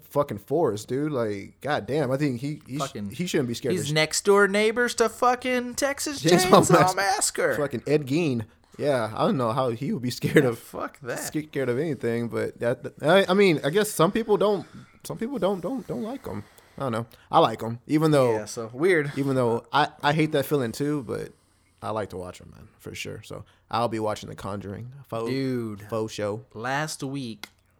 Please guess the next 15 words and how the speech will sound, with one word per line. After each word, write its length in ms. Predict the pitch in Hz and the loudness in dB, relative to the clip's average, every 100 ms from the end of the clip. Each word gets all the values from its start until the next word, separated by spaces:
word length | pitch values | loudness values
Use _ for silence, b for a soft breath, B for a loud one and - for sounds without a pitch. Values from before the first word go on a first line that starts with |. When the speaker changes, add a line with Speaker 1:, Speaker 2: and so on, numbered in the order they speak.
| _ - | _ -8
Speaker 2:
I 260 | 110 131 | -6 -6
watched 720 | 131 123 117 92 87 - - - _ | -6 -6 -6 -6 -8 -14 -18 -20 _
one 440 | 107 107 117 131 - | -12 -8 -8 -10 -10
of 340 | 127 113 110 | -10 -10 -12
the 220 | 110 104 | -16 -16
saddest 920 | 113 - - 110 104 107 113 117 - - _ - | -12 -10 -10 -8 -8 -8 -10 -10 -14 -18 _ -16
movies 920 | 110 110 113 113 110 113 113 110 107 - _ - | -12 -8 -6 -8 -8 -8 -8 -10 -12 -18 _ -14
in 460 | 117 110 110 110 - 123 | -8 -6 -8 -10 -16 -18
the 640 | 110 113 110 110 110 104 _ | -8 -6 -4 -6 -8 -12 _
world. 840 | 104 113 117 117 110 101 90 78 127 | -14 -6 -4 -2 -2 -2 -4 -6 -6
Speaker 1:
No 300 | 117 110 107 | -4 -4 -4
way. 360 | 104 98 95 | -6 -6 -10
What 200 | 95 101 | -10 -10
was 200 | 95 98 | -10 -12
it? 160 | 98 | -14